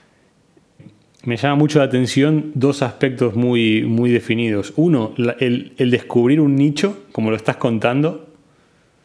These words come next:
porque además tiene varias similitudes a mi carrera en algunos puntos,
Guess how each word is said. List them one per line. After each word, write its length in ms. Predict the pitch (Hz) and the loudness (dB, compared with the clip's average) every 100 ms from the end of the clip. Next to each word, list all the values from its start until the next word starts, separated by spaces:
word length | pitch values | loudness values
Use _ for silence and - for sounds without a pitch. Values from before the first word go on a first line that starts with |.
| _ _ _ - | _ _ _ -6
porque 180 | 113 | -4
además 200 | 107 123 | -2 -2
tiene 300 | 127 147 147 | 0 2 4
varias 240 | 147 151 147 | 4 2 2
similitudes 560 | 147 139 139 147 151 147 | 2 4 2 4 2 0
a 100 | 127 | -2
mi 120 | 127 | 0
carrera 460 | 120 127 135 156 147 | 2 2 2 2 0
en 80 | 127 | 0
algunos 340 | 120 135 135 | 0 0 0
puntos, 560 | - 156 147 147 156 | 0 2 2 2 0